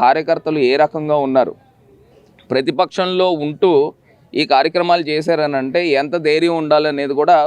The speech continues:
ఒకసారి ప్రజలను ఆలోచన చేయమని కోరుతా ఉన్నాను. ప్రతిపక్షంలో ఉంటేనే ఇన్ని కార్యక్రమాలు చేశారంటే ఒకవేళ అధికారంలోకి పదవులు వస్తే రాజమండ్రిని భ్రష్టు పట్టిస్తారు. So, ఇవన్నీ కూడా గమనించి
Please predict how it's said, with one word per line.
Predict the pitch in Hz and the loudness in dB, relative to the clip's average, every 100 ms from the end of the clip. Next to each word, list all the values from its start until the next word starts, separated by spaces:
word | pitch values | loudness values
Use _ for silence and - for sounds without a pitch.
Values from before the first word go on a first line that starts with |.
| 165 _ _ - | -2 _ _ -8
ఒకసారి | 123 - 160 170 | -8 0 0 2
ప్రజలను | 123 135 170 160 127 | 0 0 0 2 2
ఆలోచన | 160 170 175 147 | 2 0 -2 0
చేయమని | 131 127 110 | 0 -2 -4
కోరుతా | 101 101 | -6 -6
ఉన్నాను. | 87 82 - _ _ _ _ _ | -8 -12 -20 _ _ _ _ _
ప్రతిపక్షంలో | 123 139 165 180 190 185 190 185 | -2 0 0 -2 -2 -2 0 0
ఉంటేనే | 180 170 190 202 | -2 -2 -2 -2
ఇన్ని | 190 | 0
కార్యక్రమాలు | 175 170 165 180 180 170 | 2 2 0 -2 -2 -2
చేశారంటే | 165 165 160 143 120 113 | -2 -2 -2 -2 -4 -2
ఒకవేళ | 151 151 143 147 170 170 151 - _ _ - 110 | 0 0 2 4 4 2 0 -6 _ _ 0 0
అధికారంలోకి | 147 160 165 170 165 160 151 - | 2 2 2 2 0 0 0 0
పదవులు | 123 151 165 151 | 2 4 4 2
వస్తే | 147 143 147 | 2 -2 0
రాజమండ్రిని | 127 135 156 160 160 156 160 170 | 4 4 2 -2 -2 -2 0 -2
భ్రష్టు | 110 123 - - | 0 0 0 0
పట్టిస్తారు. | 151 123 - 82 - _ _ _ _ _ _ _ - | 0 -2 -10 -12 -16 _ _ _ _ _ _ _ 0
So, | 160 143 | 0 2
ఇవన్నీ | 135 170 190 | 0 0 -2
కూడా | 185 165 131 | 0 2 0
గమనించి | 151 170 170 151 170 | 0 -2 -6 -2 0